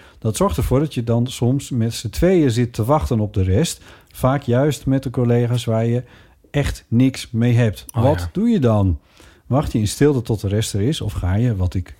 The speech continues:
Speaker 1: meestal toch probeer, het gesprek aan dat sowieso ongemakkelijk wordt en heel snel over het weer gaat, omdat niemand eigenlijk echt dingen meemaakt in deze tijd? Probeer ik zelf de laatste tijd toch maar wat later te zijn in de hoop dit moment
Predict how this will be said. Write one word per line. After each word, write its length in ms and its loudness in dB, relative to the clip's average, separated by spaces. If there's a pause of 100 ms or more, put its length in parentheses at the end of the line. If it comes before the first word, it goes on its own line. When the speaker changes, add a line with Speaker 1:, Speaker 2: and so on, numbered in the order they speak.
Speaker 1:
meestal 440 0
toch 220 -6
probeer, 340 2
het 120 0
gesprek 420 0
aan 320 2 (280)
dat 160 -8
sowieso 340 0
ongemakkelijk 540 0
wordt 280 0 (240)
en 120 -2
heel 160 2
snel 380 0
over 160 -2
het 100 -2
weer 220 2
gaat, 380 -2 (220)
omdat 260 2
niemand 340 4
eigenlijk 400 -2
echt 200 -4
dingen 240 4
meemaakt 600 2
in 140 0
deze 340 0
tijd? 400 0 (840)
Probeer 340 4
ik 120 0
zelf 320 2
de 120 0
laatste 340 0
tijd 220 0
toch 120 -2
maar 160 2
wat 140 0
later 340 0
te 120 -6
zijn 260 0
in 120 0
de 60 2
hoop 380 0
dit 240 -2
moment 500 2